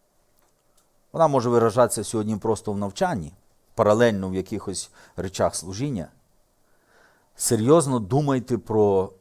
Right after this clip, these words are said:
про те, задавайте Богу питання, що Він хоче зробити через вас.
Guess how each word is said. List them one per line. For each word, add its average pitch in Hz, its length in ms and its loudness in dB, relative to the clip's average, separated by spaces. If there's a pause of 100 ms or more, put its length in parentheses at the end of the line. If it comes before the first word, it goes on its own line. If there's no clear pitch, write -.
(540)
про 104 140 -8
те, 135 480 2
задавайте 139 520 -2
Богу 85 300 -6
питання, 80 580 -12 (1120)
що - 240 2
Він 131 120 -2
хоче 113 320 -4
зробити 95 440 -4
через 87 300 -12
вас. - 380 -18